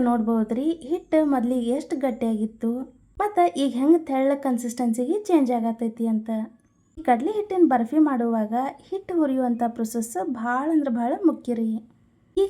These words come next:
ನೀವ್ ಇಲ್ಲಿ ನೋಡ್ಬಹುದ್ರಿ, ಈ ಹಿಟ್ಟು ಕಂಪ್ಲೀಟ್ ಆಗಿ ತೆಳ್ಳಗಾಗೈತ್ರಿ. ಹಿಂಗ ನಾವ್ ಹಾಕಿರುವಂತ ಕಡ್ಲಿ ಹಿಟ್ಟಿಗೆ ತುಪ್ಪ ಮತ್ತ ಎಣ್ಣೆ ಸಪರೇಟ್ ಆಯ್ತು ಅಂತಂದ್ರ, ಹಿಂಗ ಈ ಕಡ್ಲಿ ಹಿಟ್ಟು ತೆಳ್ಳಗ್ ಕನ್ಸಿಸ್ಟೆನ್ಸಿಗೆ ಬಂತು ಅಂದ್ರ ನೀವು ಮಾಡುವಂತ ಬರ್ಫಿ ಹಂಡ್ರೆಡ್ ಪರ್ಸೆಂಟ್ ಪರ್ಫೆಕ್ಟ್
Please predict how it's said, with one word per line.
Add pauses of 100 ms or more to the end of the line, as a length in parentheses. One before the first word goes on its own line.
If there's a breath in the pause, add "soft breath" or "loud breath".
ನೀವ್
ಇಲ್ಲಿ
ನೋಡ್ಬಹುದ್ರಿ, (200)
ಈ
ಹಿಟ್ಟು (160)
ಕಂಪ್ಲೀಟ್
ಆಗಿ (160)
ತೆಳ್ಳಗಾಗೈತ್ರಿ. (760)
ಹಿಂಗ (140)
ನಾವ್
ಹಾಕಿರುವಂತ (140)
ಕಡ್ಲಿ
ಹಿಟ್ಟಿಗೆ (200)
ತುಪ್ಪ (160)
ಮತ್ತ (200)
ಎಣ್ಣೆ (100)
ಸಪರೇಟ್
ಆಯ್ತು
ಅಂತಂದ್ರ, (520)
ಹಿಂಗ (260)
ಈ
ಕಡ್ಲಿ
ಹಿಟ್ಟು (140)
ತೆಳ್ಳಗ್
ಕನ್ಸಿಸ್ಟೆನ್ಸಿಗೆ
ಬಂತು
ಅಂದ್ರ
ನೀವು
ಮಾಡುವಂತ (180)
ಬರ್ಫಿ (140)
ಹಂಡ್ರೆಡ್ (100)
ಪರ್ಸೆಂಟ್
ಪರ್ಫೆಕ್ಟ್